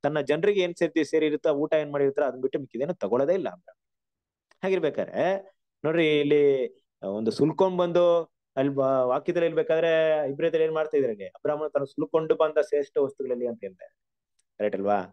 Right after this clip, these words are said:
ಆದ್ರೆ ಅಬ್ರಾಮನ್ ಏನ್ ಮಾಡಿಲ್ಲ, ಆ ರೀತಿ ಅನ್ಯಾಯದಿಂದ ಅದನ್ನ ಸುಲ್ಕೊಂಡ್ ಬಂದು ಅಲ್ಲಿ ಕೊಡ್ಲಿಲ್ಲ. ತನಗೆ ನ್ಯಾಯವಾಗಿ ಸೇರಿದಂತ ವಸ್ತುಗಳನ್ನ ಏನ್ ಮಾಡಿದಾರೆ ಅಂದ್ರೆ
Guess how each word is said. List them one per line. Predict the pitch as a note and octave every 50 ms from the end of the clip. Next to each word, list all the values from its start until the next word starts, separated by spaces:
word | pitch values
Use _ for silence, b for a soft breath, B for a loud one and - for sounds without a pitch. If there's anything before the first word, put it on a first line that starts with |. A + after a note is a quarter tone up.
| _ _ _ _ _ _ -
ಆದ್ರೆ | F#2+ A2 C#3+ D#3+ D3+ C3 A2+ A2 - - - _ _ _ -
ಅಬ್ರಾಮನ್ | F2+ G2 C#3 D3+ D3+ D3+ D3+
ಏನ್ | D3+
ಮಾಡಿಲ್ಲ, | D3 C#3 C#3 B2+
ಆ | G2+ F2+ E2+ - A2 A#2
ರೀತಿ | B2+ C3 - B2+
ಅನ್ಯಾಯದಿಂದ | G#2+ A#2 C#3 D#3+ F3 F3 E3+ E3 E3 D#3+
ಅದನ್ನ | D3+ C#3 C3+ B2+
ಸುಲ್ಕೊಂಡ್ | - - - - - A#2 A#2 A2
ಬಂದು | G#2+ G#2+ G#2 G2 G#2+ B2 D#3+ - _ _ _ _ _ -
ಅಲ್ಲಿ | G2+ G#2 G#2
ಕೊಡ್ಲಿಲ್ಲ. | - A2 G2+ F#2 F2+ F2+ F2 F2 F2 F2 E2+ E2
ತನಗೆ | - _ - F2 G2 G#2 G#2
ನ್ಯಾಯವಾಗಿ | G2+ G2 G2+ G#2+ C3 D3 D#3 D#3 D#3 D3+ D3+
ಸೇರಿದಂತ | C#3+ - C#3 C3+ B2 B2 A#2 A2+
ವಸ್ತುಗಳನ್ನ | A2+ A2+ A2+ - - C3+ C#3 C#3+ C#3
ಏನ್ | C#3 C3+
ಮಾಡಿದಾರೆ | C3 B2 A#2 A#2 A2+ A#2
ಅಂದ್ರೆ | A2+ A#2 C#3+ B2+ G#2+ G#2 A2 _